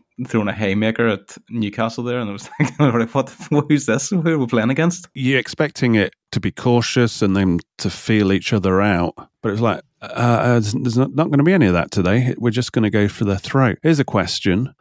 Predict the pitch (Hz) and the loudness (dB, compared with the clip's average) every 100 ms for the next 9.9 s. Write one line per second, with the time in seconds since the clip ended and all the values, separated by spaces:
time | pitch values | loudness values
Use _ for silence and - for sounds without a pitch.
0 | - 147 139 123 107 - - 131 107 87 | -6 -4 0 0 0 -2 -4 0 0 0
1 | 101 - - - 92 123 113 101 117 104 | -2 -8 -8 -4 -2 2 2 2 0 2
2 | 98 87 135 156 117 82 82 - - 87 | 0 2 2 2 2 0 -2 -2 0 0
3 | 71 69 - - - - 127 147 - - | 0 -2 -4 -8 -8 -6 -6 -8 -10 -14
4 | _ 127 143 175 123 101 110 95 82 95 | _ -2 2 4 4 4 4 4 2 0
5 | - - - _ - 208 233 - 123 151 | -4 -14 -20 _ 0 0 0 -2 -2 -2
6 | - 117 123 - 120 110 - 180 - 104 | -2 0 0 0 0 0 0 0 0 -2
7 | 92 - 123 185 180 127 110 101 - - | -2 -2 0 2 4 4 4 2 -4 -8
8 | - 117 - 110 113 104 - 101 98 - | -2 -2 -2 -2 0 0 0 -2 -2 0
9 | 98 - 101 117 165 85 - - - | -2 -2 -2 2 2 0 -6 -16 -18